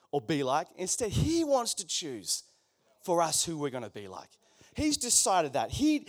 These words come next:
we don't choose, he chooses. And God doesn't want us to be like Mike.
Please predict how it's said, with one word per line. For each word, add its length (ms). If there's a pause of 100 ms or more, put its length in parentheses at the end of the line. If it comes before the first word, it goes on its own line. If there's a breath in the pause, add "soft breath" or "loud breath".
we 180
don't 200
choose, 380 (240 loud breath)
he 260
chooses. 500
And 220
God 320
doesn't 280
want 160
us 100
to 100
be 300 (360 soft breath)
like 240
Mike. 460